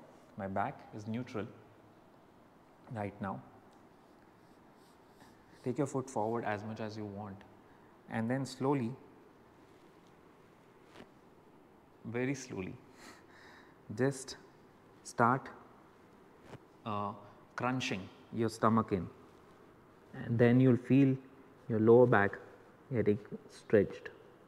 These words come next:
And I feel my lower back, the muscles which are just beside my spinal cord, stretching. Remember, I don't want to round my lower back.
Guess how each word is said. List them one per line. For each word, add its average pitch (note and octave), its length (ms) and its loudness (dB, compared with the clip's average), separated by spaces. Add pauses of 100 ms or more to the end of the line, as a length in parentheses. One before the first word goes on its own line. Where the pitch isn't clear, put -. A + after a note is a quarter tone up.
(1800)
And A#2 260 4
I A2 100 4
feel A2+ 220 4
my A2+ 100 4
lower A2+ 220 8
back, A2 220 2 (720)
the B2 80 0
muscles B2 500 4 (1300)
which A#2+ 320 0
are G#2+ 120 8
just C3+ 380 4 (600)
beside A#2 420 6
my A#2 120 2
spinal A2 380 2
cord, C#3+ 320 6 (420)
stretching. G#2 500 2 (1400)
Remember, D3 460 -4
I B2 100 -6
don't C3 260 -6
want B2+ 260 -6
to D#3 160 -2 (920)
round C3+ 400 -2
my A#2 140 -6
lower G#2 240 -4
back. G#2+ 240 -8